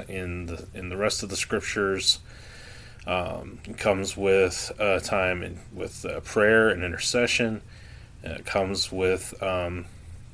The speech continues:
time of thanksgiving. Uh, and what attracted me to this was just this, this structure and this framework that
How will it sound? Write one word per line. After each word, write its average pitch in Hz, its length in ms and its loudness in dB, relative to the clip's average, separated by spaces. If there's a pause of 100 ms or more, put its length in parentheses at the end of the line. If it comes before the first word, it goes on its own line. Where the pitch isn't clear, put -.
(1000)
time 98 200 4
of 92 80 -2
thanksgiving. 123 800 2 (1300)
Uh, 92 280 -6 (200)
and 123 400 4 (560)
what 127 280 4
attracted 143 560 4
me 123 140 8
to 117 180 0
this 110 320 2
was 98 420 6
just - 300 0
this, 92 340 0 (1400)
this - 520 2
structure 98 800 2
and 98 240 -4
this 98 160 2
framework 107 680 2
that 92 640 2